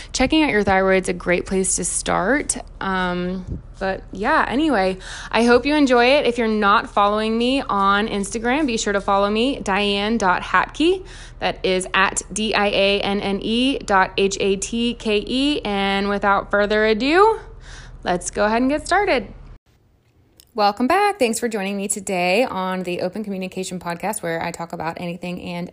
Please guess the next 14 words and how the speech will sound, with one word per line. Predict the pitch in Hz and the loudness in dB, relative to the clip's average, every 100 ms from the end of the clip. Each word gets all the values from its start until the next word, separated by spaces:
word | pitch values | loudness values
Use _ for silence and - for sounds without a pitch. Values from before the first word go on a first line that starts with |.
| - | -10
everything. | 180 170 170 165 170 180 180 302 415 _ - - - - - | -12 -10 -10 -10 -8 -8 -2 -4 -4 _ -20 -20 -20 -20 -6
In | 220 254 | 0 2
today's | 285 285 277 - | 4 4 4 4
episode, | 214 220 208 208 208 | 0 2 2 2 2
I | 202 | 0
want | 202 202 220 254 | 0 0 0 0
to | - | -2
talk | - 196 196 | 0 0 0
about | 202 190 175 175 175 175 - - - | 0 0 2 4 4 2 -2 -6 -4
my | 196 185 190 208 226 262 277 - - _ _ _ - | -2 0 2 2 4 4 2 -2 -12 _ _ _ -2
journey | 214 196 214 | 2 4 4
with | 208 196 | 2 0
Graves' | - 170 180 180 | 0 2 2 2
disease | 214 208 226 254 254 | 0 0 0 0 0